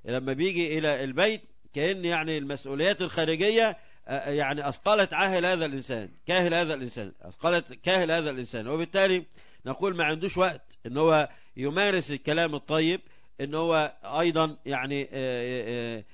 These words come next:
آه، يدخل السرور على أهله إلى غير ذلك. نقول لكن كل التعب والمشقة الخارجية بيحاول إن هو أساسًا هيمارسها داخل البيت، يعني كأن حل عليه التعب لما بيأتي إلى البيت. أنت تنظر كده إلى مشاغل النبي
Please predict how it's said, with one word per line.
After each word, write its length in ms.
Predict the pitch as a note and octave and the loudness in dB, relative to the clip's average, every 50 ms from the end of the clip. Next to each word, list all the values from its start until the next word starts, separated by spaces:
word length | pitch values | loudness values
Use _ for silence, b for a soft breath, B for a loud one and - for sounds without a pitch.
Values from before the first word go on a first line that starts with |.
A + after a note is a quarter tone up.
| b - - | b -10 -8
آه، 520 | A#2 B2 B2+ B2+ B2 A#2+ A2 A#2+ D#3 F#3 | -6 -4 -4 -4 -6 -4 -2 0 0 0
يدخل 360 | F3+ F3 F3 F#3+ F#3 - D#3+ | 2 2 2 0 0 0 0
السرور 320 | D#3+ D3+ C#3 - F3 E3 D#3+ | -2 -2 -2 -2 0 0 2
على 220 | C3 C#3 C#3 C#3+ | 2 2 2 2
أهله 360 | C#3 E3 F3 F3+ F3+ F#3 F#3+ - - - - - | 4 4 4 4 2 0 -2 -4 -10 -16 -10 -6
إلى 120 | C3+ D3 D#3 | -2 0 2
غير 280 | E3 G3+ G#3 F#3 F3+ | 2 4 4 4 4
ذلك. 320 | E3+ G3+ G#3 F#3 D3 B2 A#2 - | 4 4 4 2 2 -2 -4 -6
نقول 360 | A#2 A#2+ A2+ E3 E3+ E3 D#3 | -12 -10 -6 -6 -4 -2 -2
لكن 300 | D3+ C#3+ - D#3 C#3 C3 - | -4 -4 -6 -8 -8 -10 0
كل 360 | - G3 A3+ A#3+ A3+ G#3 F#3 F3 | 4 4 4 4 4 2 2 2
التعب 600 | E3+ D#3+ - D3 - - G3 G3 F3+ E3 D#3+ D3+ | 0 0 -2 -6 -2 0 2 4 4 4 4 2
والمشقة 540 | D#3 D3 C#3+ C#3+ - - F#3+ F#3+ - E3+ | 0 -2 -2 -2 0 0 0 2 0 -2
الخارجية 600 | D3+ - D3+ D3 C#3+ D#3 E3 F#3+ G3+ A3 A3+ G3 b b b b b b - | -2 0 0 0 0 2 4 4 6 6 4 2 b b b b b b -8
بيحاول 480 | - C3+ C3+ - - G3+ G#3 G#3+ F#3+ F3 | -6 -6 -4 0 2 2 2 2 2 0
إن 120 | E3 D#3+ | -2 -2
هو 160 | F3 F3+ F3+ | -2 0 0
أساسًا 400 | E3+ D#3+ C#3+ - F#3 F3+ D#3+ E3+ - | 0 0 0 -2 -2 -2 -2 -2 -2
هيمارسها 760 | - D3 C#3 C3+ C#3+ D3 E3 F3+ - - F3 E3 D#3+ - - | -2 -2 0 0 0 0 0 -2 -2 0 0 0 0 -2 -4
داخل 240 | - D3+ F3 E3 - | -4 -2 -2 -2 -2
البيت، 300 | C3+ B2+ A#2+ B2 A2 F#2+ b b b b b - | -6 -6 -6 -8 -8 -8 b b b b b -6
يعني 220 | A#2+ A#2+ C3 C#3 | -4 -4 -4 -2
كأن 320 | C3+ - E3 F#3 F3 E3+ D#3 | 0 2 2 2 2 0 0
حل 260 | - G3 G#3 G#3+ G3 | 2 2 2 2 4
عليه 200 | F3 E3 F#3+ G#3 | 4 4 4 2
التعب 400 | G3 - G#3+ G3+ G3 G#3 G3 G3 - - - | 2 2 2 2 4 4 2 0 -2 -6 -4
لما 220 | D3 D3+ D3 D3+ | -4 -2 -2 0
بيأتي 380 | D3 D#3+ F3+ F#3 F3+ F3+ D#3+ D#3 | 2 2 2 2 2 0 -2 -2
إلى 120 | D3 C#3 | -2 -2
البيت. 300 | C3+ B2 A#2+ A2+ G#2 F#2 b b b b b b - | -2 -2 -4 -4 -4 -8 b b b b b b -2
أنت 240 | C3+ D3+ C3+ - D3+ | -2 -2 0 0 2
تنظر 400 | D3+ - G#3 G#3+ G3 F3+ F3+ D#3+ | 4 4 4 4 4 2 2 2
كده 400 | - G3+ G#3+ G3+ G#3 G3+ F#3 - - - - | 2 2 4 4 4 4 2 -2 -10 -10 -6
إلى 220 | C#3+ D3 C#3+ D3 C#3+ | -2 0 0 0 0
مشاغل 540 | C#3+ C#3+ C#3 - F#3+ F#3 F3 D#3+ E3 D3 | 0 -2 0 2 2 2 2 2 0 0
النبي 520 | C#3+ C3+ C3+ C#3 C3+ C#3 D#3+ E3+ F3 D#3 | 0 0 0 2 4 4 4 4 2 0